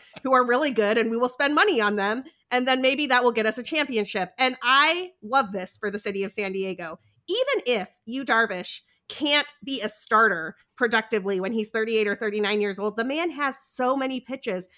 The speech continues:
Speaker 2: Does anybody really think that he can't channel his inner John Smoltz and become, like, some elite reliever late at the end of this deal? And if you get Yu Darvish as your closer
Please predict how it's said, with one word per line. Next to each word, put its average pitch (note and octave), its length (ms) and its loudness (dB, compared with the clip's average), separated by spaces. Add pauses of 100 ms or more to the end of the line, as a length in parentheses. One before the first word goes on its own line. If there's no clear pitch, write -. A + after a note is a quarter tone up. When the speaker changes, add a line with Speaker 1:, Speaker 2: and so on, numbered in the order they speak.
(140)
Speaker 2:
Does D4 140 -2
anybody A4+ 440 2
really C4 280 -2
think B3 280 -2
that G#3 100 -6
he A3+ 180 -6
can't A#3 320 -4
channel G#3+ 480 -2
his G#3 200 -4
inner G3+ 220 -2
John G3+ 300 -2
Smoltz G3+ 460 -6
and G3 100 -8
become, G3 320 -6
like, G3 180 -4
some F#3+ 260 -4 (280)
elite A#3+ 460 2
reliever A3 720 2 (260)
late A3 320 4
at A#3+ 120 2
the A#3+ 120 2
end A3+ 120 2
of A3 60 2
this A3 180 0
deal? A#3 240 2
And C#4+ 80 0
if D4 140 -2
you G4+ 100 2 (140)
get - 80 0
Yu E4+ 200 4
Darvish C#4 540 4
as B3 120 0
your B3+ 120 0
closer G#3 680 0